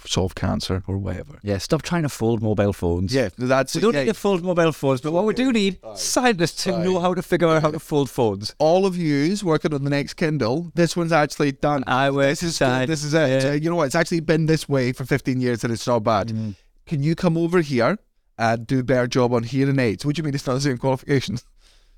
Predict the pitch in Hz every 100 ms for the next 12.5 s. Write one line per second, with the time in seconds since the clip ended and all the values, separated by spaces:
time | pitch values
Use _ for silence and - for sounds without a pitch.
0 | - 143 139 147 139 - _ _ - 98
1 | 98 135 139 - 170 147 127 170 151 170
2 | 156 139 143 151 135 131 135 127 - 120
3 | 113 113 117 139 151 175 170 156 143 143
4 | 120 - 147 170 175 160 165 160 165 160
5 | 160 165 156 151 147 147 135 113 - -
6 | - - 135 135 - - 139 135 - -
7 | - 147 160 156 131 131 - _ - 135
8 | 131 127 117 - _ _ _ _ _ _
9 | _ _ _ _ - 143 135 139 131 117
10 | 113 113 104 87 - _ - _ _ _
11 | _ - 101 98 98 87 _ _ - 131
12 | 104 107 104 95